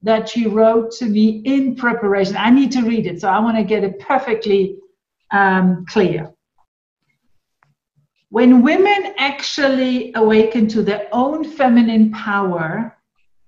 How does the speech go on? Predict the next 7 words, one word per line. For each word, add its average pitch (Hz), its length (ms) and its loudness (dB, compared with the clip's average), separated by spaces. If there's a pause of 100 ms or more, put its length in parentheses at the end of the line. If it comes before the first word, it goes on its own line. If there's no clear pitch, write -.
(120)
and 254 340 0
worth, 180 460 -4 (920)
the 226 160 4
global 285 500 0
economy 247 880 2
will 226 260 2
change. - 680 -6